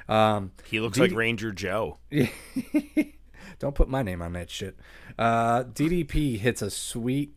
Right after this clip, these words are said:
Speaker 1: rack to cutter move. I think E C three
Speaker 2: Yep.
Speaker 1: does the same move. I love that move. It's almost
Speaker 2: Kinda
Speaker 1: like a
Speaker 2: almost
Speaker 1: half
Speaker 2: like an F five.
Speaker 1: F five
Speaker 2: Not
Speaker 1: into a
Speaker 2: even, no.
Speaker 1: cutter.
Speaker 2: Yeah.
Speaker 1: Yeah.
Speaker 2: Yeah.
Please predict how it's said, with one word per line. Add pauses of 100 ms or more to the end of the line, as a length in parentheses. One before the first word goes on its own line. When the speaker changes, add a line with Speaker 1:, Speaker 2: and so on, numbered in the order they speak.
(920)
Speaker 1:
rack (400)
to
cutter
move.
I
think
E
C (140)
three
Speaker 2:
Yep.
Speaker 1:
does
the
same
move. (460)
I
love
that
move. (540)
It's
almost
Speaker 2:
Kinda
Speaker 1:
like
a
Speaker 2:
almost
Speaker 1:
half
Speaker 2:
like
an
F
five.
Speaker 1:
F
five
Speaker 2:
Not
Speaker 1:
into
a
Speaker 2:
even,
no.
Speaker 1:
cutter.
Speaker 2:
Yeah.
Speaker 1:
Yeah.
Speaker 2:
Yeah.